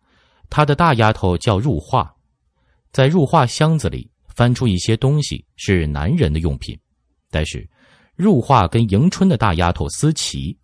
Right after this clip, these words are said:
完全不一样，不是他跟外面的男人有什么暧昧关系，是他哥哥在宁国府当差，得了贾珍一些赏赐，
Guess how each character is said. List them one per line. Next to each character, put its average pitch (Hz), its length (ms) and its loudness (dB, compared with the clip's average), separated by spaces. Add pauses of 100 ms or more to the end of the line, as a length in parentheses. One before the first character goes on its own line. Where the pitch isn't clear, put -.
(100)
完 117 180 0
全 127 220 -2
不 131 140 -4
一 73 180 -6
样， 120 200 -4 (640)
不 127 160 2
是 185 220 0
他 139 240 2
跟 143 180 0
外 160 160 2
面 95 160 0
的 80 60 0
男 71 220 -2
人 67 240 -4 (200)
有 71 160 -4
什 71 140 -6
么 82 100 0
暧 90 100 2
昧 73 160 -2
关 104 300 0
系， - 180 -12 (640)
是 - 220 -2
他 101 180 0
哥 190 300 2
哥 - 220 -8 (200)
在 104 160 0
宁 95 240 2
国 113 200 4
府 - 200 -8
当 78 220 -4
差， 78 280 -6 (760)
得 110 180 2
了 165 120 2
贾 65 260 -6
珍 131 240 0
一 156 80 0
些 156 160 -2
赏 - 320 -6
赐， - 260 -8